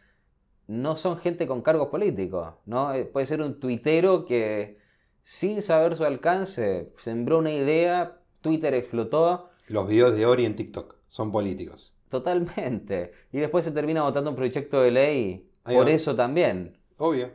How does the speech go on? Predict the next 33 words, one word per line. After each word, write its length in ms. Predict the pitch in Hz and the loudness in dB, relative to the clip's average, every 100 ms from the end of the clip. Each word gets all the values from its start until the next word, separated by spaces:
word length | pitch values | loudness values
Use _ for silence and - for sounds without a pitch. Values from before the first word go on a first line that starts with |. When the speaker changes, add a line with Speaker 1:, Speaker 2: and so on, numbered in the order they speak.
| _ _ _ _ _ - | _ _ _ _ _ 0
Speaker 2:
Bueno, 180 | 185 151 | 2 4
eso 180 | 220 214 | 2 0
ha 100 | 160 | -2
pasado, 800 | 107 135 131 139 156 - - _ 107 | -4 -2 0 0 -4 -8 -16 _ -12
eh, 180 | 92 90 | -12 -8
a 80 | 101 | -4
lo 100 | 98 | -2
largo 320 | 107 117 104 | 0 0 0
de, 400 | 90 85 80 82 _ _ _ _ - | -2 -6 -12 -18 _ _ _ _ -20
de, 180 | 87 | -20
de 140 | 80 87 | -14 -10
la 60 | |
historia. 360 | 90 - 135 139 | -8 -2 0 0
Creo 140 | 120 | -2
que 60 | 104 | -2
lo 80 | 101 | -2
vemos 200 | 107 101 | -4 -4
muy 240 | 120 139 139 | 0 2 2
patente 540 | 131 123 131 127 131 | 0 -2 -6 -2 0
ahora, 460 | 135 131 135 143 - | 0 0 -2 -6 -12
donde 760 | 95 101 104 110 123 135 - _ _ _ _ _ - | -8 -6 -4 -6 -6 -8 -14 _ _ _ _ _ -12
las 280 | 95 92 107 | -10 -8 -6
ideas 600 | 104 117 90 - - _ _ _ _ | -2 -2 -2 -8 -16 _ _ _ _
fuera 480 | - 131 139 135 123 | 2 6 8 6 4
de 180 | 113 113 | 0 -2
lo 300 | 117 113 113 | -4 -4 -6
institucional 960 | 110 120 120 123 123 131 123 135 139 _ | -6 -10 -10 -6 -4 -4 -6 -8 -14 _
tienen 240 | 104 98 | -6 -4
mucho 500 | 101 110 127 123 127 | -4 -2 -2 -2 -4
más 440 | 117 113 98 - _ _ _ _ _ | -4 -6 -8 -16 _ _ _ _ _
visualización 1300 | 101 101 110 - 127 113 113 - 113 147 143 135 151 | -14 -10 -8 -6 -2 -2 -2 -6 -6 -2 -2 -2 -6
que 180 | - 92 | -10 -6
antes, 560 | 104 98 90 120 - | -6 -6 -6 -8 -10